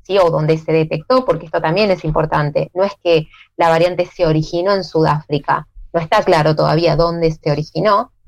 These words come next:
Sí sabemos que se detectó en Sudáfrica, que es un país que tiene,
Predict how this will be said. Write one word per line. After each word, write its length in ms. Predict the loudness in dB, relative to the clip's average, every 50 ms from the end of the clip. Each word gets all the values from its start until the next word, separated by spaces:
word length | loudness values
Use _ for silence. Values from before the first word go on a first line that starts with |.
| -8 -4
Sí 100 | -4 -2
sabemos 380 | 2 2 2 2 2 -2 -6 -6
que 140 | -8 -6
se 120 | -2 0 0
detectó 480 | 0 0 0 0 -2 -4 _ -2 -2
en 120 | -2 -2 -4
Sudáfrica, 680 | -4 -2 0 0 0 0 -4 -4 -4 -2 2 2 0 2
que 80 | 0
es 80 | -4 -4
un 120 | -2 -2
país 240 | 0 0 0 0 -2 -4
que 100 | -6 -4
tiene, 380 | -2 -2 0 0 0 -2 -2